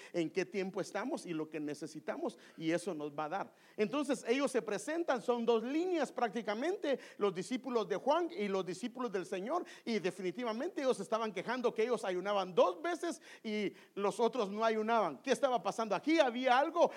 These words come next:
que no estaba bien, alguna, porque prácticamente todo venía en la misma línea.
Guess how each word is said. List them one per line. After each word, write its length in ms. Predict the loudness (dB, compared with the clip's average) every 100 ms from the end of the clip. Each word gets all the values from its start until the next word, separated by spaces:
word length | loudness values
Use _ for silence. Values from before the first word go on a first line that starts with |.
| -2
que 140 | -2
no 120 | 4 4
estaba 380 | 4 2 2
bien, 240 | 2 2 0 2
alguna, 500 | 2 2 2 4 2 -4 -2
porque 300 | 0 4 2
prácticamente 840 | 4 2 4 2 2 2 2 2 2
todo 260 | 2 2
venía 300 | 2 0 0
en 60 | 2
la 100 | 0
misma 340 | 0 -2 -2
línea. 400 | 2 4 4 2